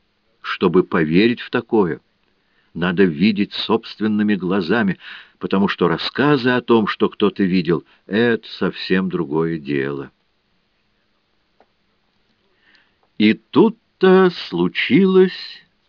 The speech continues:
событие. Нет, я не могу сказать, будто я вернулся так далеко назад, что увидел маму. Просто увидел, как я сижу на полу,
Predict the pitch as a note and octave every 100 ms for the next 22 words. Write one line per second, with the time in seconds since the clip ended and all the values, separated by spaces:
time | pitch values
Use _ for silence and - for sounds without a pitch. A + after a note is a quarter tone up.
0 | _ _ _ - A#2 A#2 F2+ F#2 - -
1 | F2 D#2+ E2 F2 E2+ _ _ _ _ _
2 | _ _ _ _ _ _ _ _ _ _
3 | _ _ A2+ C3 G2+ A2 D3 D#3 D3+ D3
4 | C#3+ - F#2 F#2 D2+ E2 F2+ - F2 F2
5 | F2 F2 F#2 E2+ - - E2+ D2 F2 F2
6 | F#2 E2+ F2+ D#2 G#2 - - - - -
7 | F2+ - F2 G2 E2+ F2 E2 F2 D3 D3+
8 | D3+ - _ _ _ _ _ _ _ _
9 | _ _ _ _ _ _ _ - D3+ E3
10 | - D#3+ D3 C#3 D#3+ D3 D3 - C#3 C3+
11 | C3 - C3+ B2+ B2+ B2 C3+ C3 D3+ E3+